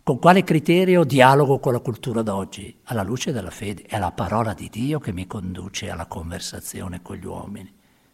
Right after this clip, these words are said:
E quindi che comanda tutto il discorso del Concilio è la costituzione Dei Verbum, la parola di Dio.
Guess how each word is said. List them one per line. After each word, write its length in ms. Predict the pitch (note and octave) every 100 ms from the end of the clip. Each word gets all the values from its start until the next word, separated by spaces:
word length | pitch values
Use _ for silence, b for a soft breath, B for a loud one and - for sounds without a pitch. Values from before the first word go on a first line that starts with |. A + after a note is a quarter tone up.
| b b b _ _
E 220 | - - -
quindi 280 | F3 D#3
che 160 | B2 A#2+
comanda 560 | C#3 A2 B2+ F3 C3+ G2
tutto 280 | D3 D3
il 80 | A#2+
discorso 460 | G2+ - B2+ C3+ G2+
del 180 | G2 -
Concilio 800 | G2+ G#2+ - F#2+ F#2+ F2+ F#2 - _
è 420 | - G#2 B2+ G3 - _ _ _ _ _ _ _ _ _ -
la 180 | A#2+
costituzione 800 | - A2+ A#2+ - C#3+ B2+ B2+ D#3+ -
Dei 540 | G#2+ G2 A2+ C#3 - G#2
Verbum, 600 | F#2+ D#2+ E2 D#2 E2 - _ _
la 160 | A2+
parola 500 | - A#2 F2+ F2 - _
di 140 | E2+
Dio. 320 | D2 - D#2